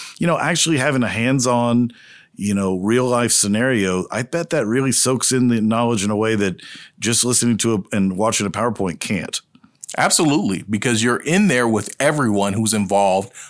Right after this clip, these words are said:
Speaker 2: uh, or has a responsibility for responding to an incident. And so for a lot of people, this is the first time that they're having a conversation with all of the members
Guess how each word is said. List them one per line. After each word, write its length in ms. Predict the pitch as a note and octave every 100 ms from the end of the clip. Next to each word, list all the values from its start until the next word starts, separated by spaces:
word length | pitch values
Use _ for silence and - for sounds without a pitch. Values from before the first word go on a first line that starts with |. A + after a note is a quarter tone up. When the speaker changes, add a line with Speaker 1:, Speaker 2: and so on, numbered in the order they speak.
| -
Speaker 2:
uh, 100 | F2
or 140 | F#2 G#2
has 220 | C3+ B2+
a 40 |
responsibility 800 | G#2+ G2+ B2+ A2+ G#2+ G#2 G#2 F#2+
for 180 | F#2 G#2
responding 580 | F#2 - G2 G2 G2 F#2
to 160 | -
an 100 | F2+
incident. 480 | F2 E2+ - B1+ - - - -
And 220 | G2 G#2
so 380 | - A2 G#2+ G2+
for 340 | - - A#2 A2
a 60 |
lot 240 | G#2 B2 A3+
of 100 | -
people, 420 | G#2+ F2+ F2+ F2
this 200 | B2 -
is 60 |
the 80 | A2
first 260 | - A#2+ A#2
time 200 | A#2 A2+
that 100 | G2
they're 140 | F#2
having 420 | A2 G#2+ G#2 G2 - -
a 100 | -
conversation 640 | G#2+ B2+ A2 G2+ B2 G#2 G#2+
with 180 | F#2+ G2
all 260 | G2+ G#2+ A2
of 60 | G2+
the 60 |
members 520 | G2 G2 G2 F#2 F2